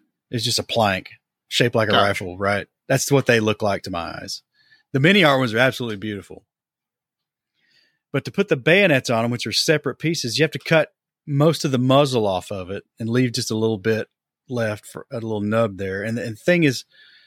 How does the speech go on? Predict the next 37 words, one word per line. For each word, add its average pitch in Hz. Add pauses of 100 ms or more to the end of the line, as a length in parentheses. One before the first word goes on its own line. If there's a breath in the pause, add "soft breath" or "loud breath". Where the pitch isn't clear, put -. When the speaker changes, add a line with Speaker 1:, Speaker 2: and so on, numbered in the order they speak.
(160 soft breath)
Speaker 1:
the 131
socket 175
of 139
the 135
bayonet 151
is -
supposed 175
to 143
fit 143
over 135
that 117
nub, 127
and 113
it 110
replaces 113
the 110
front -
sight 110 (1400)
as 127
you 117
do 151
that, 101 (200)
'cause 123
you 117
cut 156
all 123
that 107
off. 110 (420)
Uh, 117
Speaker 2:
Right. 107 (140)
Speaker 1:
but 139
it 147
won't 120
fit. 151 (1600 soft breath)
It 127
won't 143
fit 151